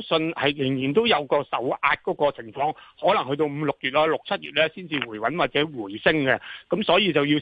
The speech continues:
視乎埋真係疫情同埋嗰個，呃，呃，呢個失業率嗰個情況啊。咁但係即係單睇失業率咧，未必係估算到個樓價係一定話升跌啦。因為我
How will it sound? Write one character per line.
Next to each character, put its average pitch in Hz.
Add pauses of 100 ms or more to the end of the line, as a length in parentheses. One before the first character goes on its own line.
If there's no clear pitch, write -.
視 135
乎 120
埋 117
真 202
係 151
疫 139
情 120 (300)
同 131
埋 123
嗰 185
個， - (240)
呃， 139 (100)
呃， 135
呢 185
個 147
失 139
業 147
率 147
嗰 151
個 -
情 110
況 139
啊。 127 (260)
咁 220
但 208
係 160
即 233
係 233
單 240
睇 160
失 190 (240)
業 151
率 -
咧， 214
未 147
必 226
係 143
估 175
算 -
到 151
個 170
樓 135 (120)
價 139
係 139
一 -
定 131
話 131
升 180
跌 156
啦。 151
因 180
為 160
我 151